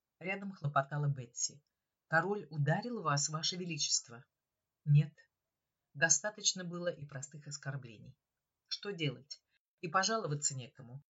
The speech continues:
потому что со всех сторон неслись советы не связываться с этим верзилой и уж, конечно, не давать ему короны и власти. Друзья мягко советовали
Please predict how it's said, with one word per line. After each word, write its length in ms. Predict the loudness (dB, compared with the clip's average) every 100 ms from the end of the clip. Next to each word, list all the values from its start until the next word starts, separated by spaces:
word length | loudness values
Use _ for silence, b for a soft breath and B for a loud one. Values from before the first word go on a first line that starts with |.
| _ -6
потому 320 | -2 0 0
что 160 | 0
со 140 | 2 4
всех 240 | 4 4
сторон 340 | 2 2 2 0
неслись 400 | 0 2 4 2
советы 340 | 4 0 0
не 120 | -4
связываться 600 | 0 6 8 6 2 -4 0
с 100 | 2
этим 240 | 4 4
верзилой 640 | 6 4 4 2 0 0 B B
и 60 | -4
уж, 140 | 0
конечно, 440 | 2 2 0 -2 -4
не 120 | 0
давать 320 | 2 2 0
ему 160 | -2 2
короны 420 | 4 4 4 2
и 100 | -2
власти. 520 | 0 0 -2 -6 -10 -20 _ _ _ _ _ _ _ _ _ _
Друзья 400 | -2 2 6 4
мягко 320 | 4 -2 -2 0
советовали 680 | 0 0 -4 -2 -2 -2